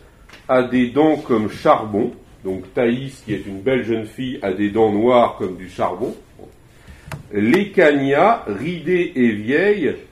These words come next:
blanche dents comme le lait. Donc Lécania, elle, a des dents blanches comme le lait, euh, ridée et vieille. Mais, l'auteur continue, mais à bien y regarder,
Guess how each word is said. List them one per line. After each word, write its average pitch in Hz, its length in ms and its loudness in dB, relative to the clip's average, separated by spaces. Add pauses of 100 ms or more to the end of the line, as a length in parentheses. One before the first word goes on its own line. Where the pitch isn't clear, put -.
(360)
blanche 175 420 4
dents 151 380 2
comme 147 400 2
le 135 160 2
lait. 107 260 2 (680)
Donc 135 280 0 (140)
Lécania, 135 800 0
elle, 160 340 2
a 113 140 2
des 113 160 -2
dents 139 240 4
blanches 127 520 0
comme 123 240 2
le 117 180 4
lait, 104 300 0 (960)
euh, 98 440 4
ridée 143 460 2
et 123 120 4
vieille. 90 520 0 (520)
Mais, 226 480 6 (380)
l'auteur 117 420 -2
continue, 117 520 -4
mais 190 440 4
à 123 140 4
bien 151 380 4
y 147 120 2
regarder, 117 800 2